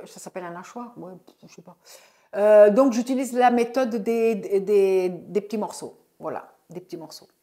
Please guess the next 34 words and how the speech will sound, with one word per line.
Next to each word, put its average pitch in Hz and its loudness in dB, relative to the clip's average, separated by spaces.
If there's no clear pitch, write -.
Donc, 190 0
c'est 220 -6
comme 233 0
ça 247 -6
que 254 -10
je 226 -12
fais 247 -4
avec 202 -4
les 190 -2
filets 220 -8
de 180 -8
poulet, 196 -4
par 185 -10
exemple, 233 -12
quand 190 -12
je 170 -14
les, 180 -6
j'ai, 175 -14
j'ai 175 -12
fait 175 -6
en, 151 -10
en 180 -8
sauce 202 -4
ou 170 0
alors 175 -2
venu 175 -8
à 170 -2
la 170 0
poêle 175 -2
avec 151 -8
des 160 -8
légumes, 160 -12
et 156 -18
cetera. 151 -8